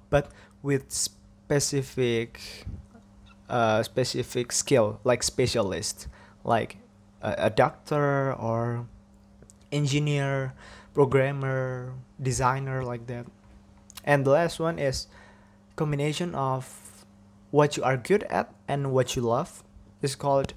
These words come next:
passion. When you are good at,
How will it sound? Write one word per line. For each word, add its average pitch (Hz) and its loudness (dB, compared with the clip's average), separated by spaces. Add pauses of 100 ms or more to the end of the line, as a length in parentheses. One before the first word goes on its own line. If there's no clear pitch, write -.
passion. - -2 (1120)
When 175 2 (140)
you 202 2
are 156 -2 (100)
good 139 -4 (160)
at, 123 -6